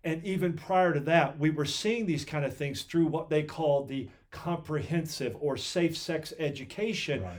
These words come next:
Speaker 1: saying, "We need to be able to tell kids this,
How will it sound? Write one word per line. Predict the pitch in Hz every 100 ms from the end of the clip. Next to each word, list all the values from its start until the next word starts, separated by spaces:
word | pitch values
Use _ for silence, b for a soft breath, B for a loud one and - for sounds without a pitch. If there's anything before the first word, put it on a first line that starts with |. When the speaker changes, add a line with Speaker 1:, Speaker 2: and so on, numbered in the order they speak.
| -
Speaker 1:
saying, | - 180 160 151 B B B
"We | 147 147 208
need | 226 202
to | 165
be | 170
able | 165 147
to | 139
tell | - 220 226
kids | - 151 107
this, | 117 120 127 - -